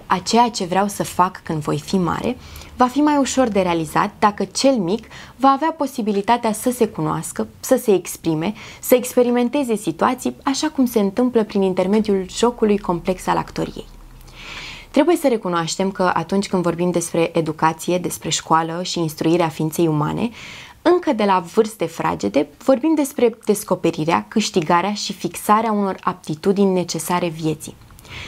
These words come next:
În acest context amplu al educației, arta teatrală poate contribui prin faptul că, datorită unor exerciții bine selecționate și conturate,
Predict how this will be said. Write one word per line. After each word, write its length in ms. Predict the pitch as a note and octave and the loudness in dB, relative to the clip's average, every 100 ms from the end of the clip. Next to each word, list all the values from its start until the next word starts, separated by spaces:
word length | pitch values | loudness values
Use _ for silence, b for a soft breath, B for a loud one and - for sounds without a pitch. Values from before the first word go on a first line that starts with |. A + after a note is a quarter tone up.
| B B B B | B B B B
În 80 | A#3 | 2
acest 360 | A#3 A3+ E4+ - | 2 2 -4 -2
context 560 | - G3+ F#3 G#3+ - - | 0 2 2 0 -2 -2
amplu 340 | - G#3 F3 E3 | 2 2 2 -2
al 120 | D#3+ | -4
educației, 680 | E3+ - - F3+ - D#4+ E4+ B B B - | -6 -8 -6 -4 0 2 2 B B B 0
arta 280 | D#4+ D#4+ C4 | 2 2 0
teatrală 500 | G#3 F#3+ A#3 B3+ A3 | 0 0 0 0 0
poate 300 | - D4+ C#4+ | 0 2 2
contribui 600 | B3 G#3+ G3 E3 D#3 D#3 G#3+ | 2 0 2 2 4 2 2
prin 200 | A3 G3+ | 2 4
faptul 360 | A#3+ A#3+ A#3 | 2 2 0
că, 260 | A3 - - | 2 0 0
datorită 480 | - G3 F#3+ A3 A3+ | 0 0 0 0 2
unor 260 | G#3 F#3+ F3+ | 2 2 0
exerciții 640 | E3 D#3+ F3 F3 G#3+ - E3+ D#3+ | -2 0 0 0 -2 -2 -2 2
bine 220 | A3+ G3+ | 4 4
selecționate 720 | - D#3+ D3+ - D#3+ F3 F3 | 2 0 0 -2 0 0 -2
și 160 | - D#3 | -4 -4
conturate, 720 | - D3+ D3+ - E3+ - | -2 -4 -2 -4 -2 -2